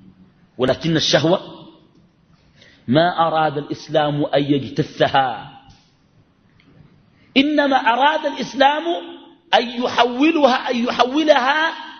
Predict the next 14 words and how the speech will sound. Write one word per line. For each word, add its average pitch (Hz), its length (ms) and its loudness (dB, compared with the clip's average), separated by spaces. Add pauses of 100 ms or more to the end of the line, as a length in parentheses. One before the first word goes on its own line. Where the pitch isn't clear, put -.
(200)
من 226 260 0
مراتع 233 640 2
الهلكة 302 720 2 (760)
إلى 170 220 -2
مواطن 151 480 -4
السلامة. 151 800 -2 (1800)
مراتع 147 400 0
الهلكة 208 580 -4
الإفساد، 160 480 -4 (1800)
ومواطن 147 500 0
السلامة 165 640 -2 (520)
الذرية. 131 580 -2 (1300)
خرجنا 156 960 -2
وخرجتم، 127 560 -6